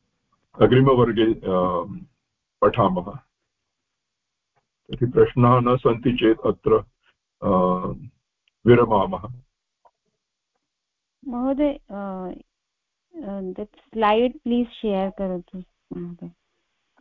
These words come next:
Speaker 1: Slide.
Speaker 2: Uh, that you, uh, um, uh, not this, that, uh, um,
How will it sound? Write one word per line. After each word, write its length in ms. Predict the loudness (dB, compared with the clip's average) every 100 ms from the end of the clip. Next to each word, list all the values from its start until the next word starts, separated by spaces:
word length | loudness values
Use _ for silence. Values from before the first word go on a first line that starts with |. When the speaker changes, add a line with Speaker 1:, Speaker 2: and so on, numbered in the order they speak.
| _ _ _ 6
Speaker 1:
Slide. 340 | 8 8 6 -2 _ _ _ _ _ _ _ _ -16
Speaker 2:
Uh, 500 | -12 -12 -12 -14 -18 _ _ _ _ _ _ _ -12
that 200 | -12 -12
you, 320 | -6 -4 -2
uh, 300 | -4 -6 -8 -12
um, 480 | -12 -10 -10 -10 -14 _
uh, 240 | -16 -12 -12 -12
not 360 | -8 -8 -4
this, 200 | -2 -2 -4 -16 _ _ _ -20 -20 -10
that, 240 | -8 -8 -8
uh, 420 | -8 -6 -6 -8 -10 _ _ _ _ _ _ _ _ _ _ -20 -20 _ _ _ -12
um, 360 | -6 -4 -4